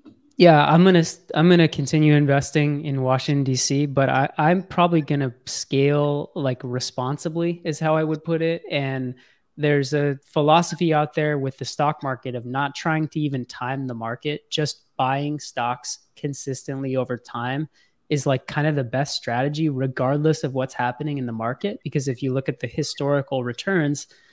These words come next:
they go up over time, and you'll drive yourself crazy if you try to time things perfectly. So I take the philosophy of, for me personally, I don't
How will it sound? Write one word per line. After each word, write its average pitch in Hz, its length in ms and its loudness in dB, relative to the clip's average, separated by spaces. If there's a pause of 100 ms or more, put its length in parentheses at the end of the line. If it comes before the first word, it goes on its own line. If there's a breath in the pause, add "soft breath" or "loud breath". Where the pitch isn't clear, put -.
(260 soft breath)
they 147 100 4
go 156 240 10
up 151 180 4
over 135 180 -2
time, 135 460 -2
and 123 180 -4
you'll 143 140 0 (100)
drive 156 300 4
yourself 151 380 -2
crazy 147 420 0
if 120 140 -4
you 135 60 -2
try 131 180 -4
to 131 100 0
time 135 320 -2
things 127 260 -6
perfectly. 120 640 -6
So 135 360 0 (440 loud breath)
I 151 100 4
take 185 280 4
the 180 80 2
philosophy 151 720 4
of, 127 360 0 (180)
for 143 140 0
me 160 200 4
personally, 170 580 0
I 139 140 0
don't 151 260 -2